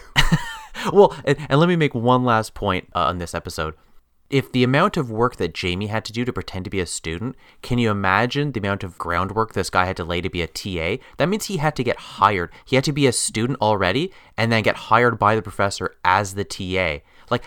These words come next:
Speaker 2: how many weeks did he have to spend to do this?
Speaker 1: Yeah, he's, the C I A's had him there for years just in case anything happened. <laughs>
Speaker 2: Yeah. Yeah, when he started, his sideburns were all short.
Speaker 1: Yeah, but, I mean, that, that's basically the wrap of the episode. They stopped the plot that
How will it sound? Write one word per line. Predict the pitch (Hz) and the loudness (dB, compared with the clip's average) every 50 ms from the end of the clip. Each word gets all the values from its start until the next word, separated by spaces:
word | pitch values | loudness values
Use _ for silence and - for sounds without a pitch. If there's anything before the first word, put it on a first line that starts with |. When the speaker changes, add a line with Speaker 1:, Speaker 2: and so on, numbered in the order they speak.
| - | -8
Speaker 2:
how | - - 151 160 170 | -2 2 4 6 6
many | 180 175 170 | 4 4 2
weeks | 151 123 139 151 - - | 2 2 0 0 -2 -2
did | - 117 - | -6 -6 -4
he | - 113 | -2 -2
have | 110 110 - | -2 -2 -4
to | - 95 | -8 -12
spend | - - - 110 107 101 - | -10 -6 -4 -4 -4 -4 -4
to | - 104 | -8 -8
do | 90 - 101 117 127 | -6 -4 -2 -2 -2
this? | 95 76 73 76 - - - - - - - - _ - | -2 -4 -6 -6 -10 -12 -16 -16 -20 -20 -20 -20 _ -4
Speaker 1:
Yeah, | 147 - 120 | -2 0 0
he's, | - 185 202 - - - - - | 0 0 -2 -4 -6 -12 -16 -14
the | 143 160 160 | -12 -10 -10
C | - 240 240 233 | -6 -2 0 0
I | |
A's | 240 233 202 170 | 0 0 0 2
had | 151 139 156 | 2 2 2
him | 147 139 135 | 0 -2 0
there | 135 135 135 127 | 2 2 2 2
for | - - 127 | 0 -2 -6
years | 117 113 120 117 117 117 113 104 - | -4 -2 0 0 2 2 2 0 0
just | 156 151 - 160 | -2 -2 -2 -2
in | - | -2
case | - 147 131 - | 0 0 0 0
anything | 135 127 127 110 135 117 85 | -2 -4 -4 -4 -6 -6 -2
happened. | - 110 101 98 - 117 107 95 110 98 - - | 2 2 2 2 0 -4 -4 -2 -2 -2 -2 -4
<laughs> | - - - - | -6 -8 -4 0
Speaker 2:
Yeah. | 139 117 90 73 - - - - - - - - - | 2 2 2 2 -2 -10 -20 -20 -20 -20 -14 -6 -2
Yeah, | 117 - - | -2 0 2
when | 139 156 156 | 4 4 6
he | 175 190 | 4 4
started, | - - 165 156 175 165 160 143 | 4 8 10 10 12 10 10 6
his | 131 135 123 | 4 4 4
sideburns | - - 113 113 113 104 117 110 104 104 | 6 6 6 6 6 6 2 0 2 2
were | 107 98 | 2 2
all | 95 | 2
short. | 92 - - 107 101 87 78 - _ _ _ - _ _ - 233 240 240 208 - - | 2 -2 -4 -4 -4 -4 -4 -6 _ _ _ -20 _ _ -18 -14 -12 -12 -12 -8 -2
Speaker 1:
Yeah, | 135 139 127 117 113 | 2 4 6 6 6
but, | 131 156 - | 4 2 0
I | - 160 165 | 0 0 0
mean, | 185 190 202 | 2 2 4
that, | 208 190 165 - - - | 4 4 4 2 -2 0
that's | 190 185 180 - | 0 0 0 0
basically | - 196 185 185 185 160 | -2 -2 -2 -2 -2 -2
the | 143 143 135 | 2 2 4
wrap | 117 117 110 113 117 | 4 4 4 4 2
of | 107 | 0
the | 107 | -2
episode. | 104 101 - 107 - - 113 107 107 104 98 113 - _ _ _ - | -2 -4 -4 -8 -6 -4 -2 0 0 -2 -4 -8 -14 _ _ _ -8
They | 117 117 107 | -8 -8 -8
stopped | - - - 147 156 156 156 - - 151 | -6 -2 2 4 6 6 6 4 0 -10
the | 147 143 | -8 -8
plot | - - - 127 113 113 113 110 107 - - - - - _ _ | -8 -4 0 4 6 6 6 6 4 2 -4 -12 -18 -20 _ _
that | - 123 120 117 110 107 - | -6 -2 0 2 2 0 -2